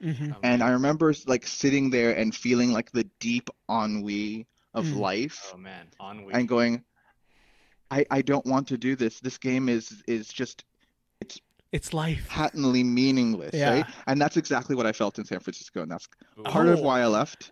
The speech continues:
Speaker 1: Yo, I didn't know about this
Speaker 3: The
Speaker 1: at all.
Speaker 3: It was just like you, you go to work, you
Speaker 1: Mm-hmm.
Speaker 3: come back. Um, I guess, like, one nice thing is you're getting a paycheck, so you get to, like, blow it on the weekend.
Speaker 1: Oh,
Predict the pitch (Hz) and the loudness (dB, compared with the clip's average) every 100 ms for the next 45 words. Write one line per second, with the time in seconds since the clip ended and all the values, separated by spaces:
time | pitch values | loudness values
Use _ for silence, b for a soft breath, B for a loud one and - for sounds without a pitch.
0 | _ 185 220 220 156 320 220 147 147 147 | _ -8 -4 -2 0 0 0 0 2 0
1 | 147 151 131 - 147 220 160 123 151 - | 0 0 0 0 2 6 4 4 0 -2
2 | _ _ - B B B - - - 156 | _ _ -20 B B B -20 -20 -2 2
3 | 160 160 185 180 165 - 147 139 123 131 | 4 2 -2 2 0 0 -2 -2 0 -2
4 | 127 127 147 147 170 175 151 139 135 - | -2 2 4 8 6 6 4 2 0 -4
5 | - - 151 - 127 - 143 156 143 123 | -18 -14 -8 -6 -6 -2 0 2 2 2
6 | 120 117 - - b b b b _ 123 | 4 2 -2 -20 b b b b _ -2
7 | 117 113 110 113 - b b _ _ _ | 2 2 2 -2 -6 b b _ _ _
8 | _ _ _ _ 160 - 165 135 143 165 | _ _ _ _ -2 2 0 4 2 4
9 | 143 135 - 131 123 117 120 117 123 120 | 2 2 0 0 2 2 0 2 2 0
10 | - 135 127 117 107 - 123 117 131 - | 0 0 2 0 0 -2 -2 0 0 2
11 | 135 120 113 120 120 131 131 131 123 117 | 0 0 -2 2 4 4 4 2 0 0
12 | 117 - 101 92 107 131 180 160 | -4 -4 -4 -4 -10 -8 -6 -6